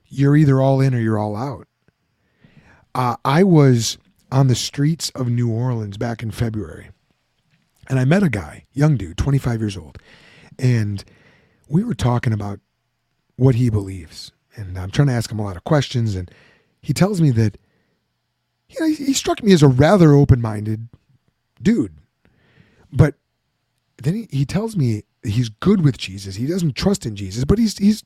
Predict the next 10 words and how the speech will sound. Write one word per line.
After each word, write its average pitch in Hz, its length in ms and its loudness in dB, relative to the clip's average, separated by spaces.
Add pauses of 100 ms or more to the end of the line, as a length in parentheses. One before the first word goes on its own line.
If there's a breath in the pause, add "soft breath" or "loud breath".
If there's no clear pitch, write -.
(200)
he's 214 180 -6
fine 254 280 0
towards 98 240 -10
Jesus. 76 420 -18 (760 soft breath)
And 139 140 0
I'm 127 100 0
like, 131 200 -4
"All 170 60 0
right, 113 140 -2
so, 120 200 -4